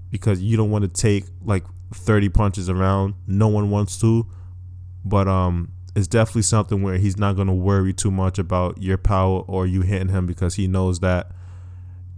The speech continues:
even if you hit me one time, I'm gonna hit you two times, and my two punches is gonna do severe damage to you. But David Benavidez, he needs to get his defense up.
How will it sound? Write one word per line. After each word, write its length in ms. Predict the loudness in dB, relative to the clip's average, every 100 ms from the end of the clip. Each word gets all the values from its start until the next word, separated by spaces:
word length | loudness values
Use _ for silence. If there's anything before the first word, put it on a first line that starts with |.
| -2
even 280 | 0 2 2
if 120 | 0
you 120 | 2
hit 180 | 4 4
me 120 | 4
one 280 | 4 4 2
time, 320 | 2 2 2
I'm 180 | 0 0
gonna 140 | 2 2
hit 160 | 0
you 60 | -2
two 240 | 2 2
times, 480 | 2 2 2 0 0
and 120 | 0
my 240 | 2 2 2
two 240 | 2 4
punches 480 | 4 2 2 0 0
is 120 | 0
gonna 280 | 0 0 0
do 380 | 2 0 0 -4 -10 -10
severe 440 | -4 0 4 4
damage 400 | 4 2 2 -2
to 100 | -2
you. 300 | -2 0 0 -4 -10 -16 -12 -6
But 120 | 2
David 280 | 4 4 4
Benavidez, 600 | 4 4 2 2 2 0
he 100 | 0
needs 200 | 2 0
to 80 | 0
get 120 | 2
his 120 | 2
defense 420 | 2 0 -2 -4 -4
up. 220 | -4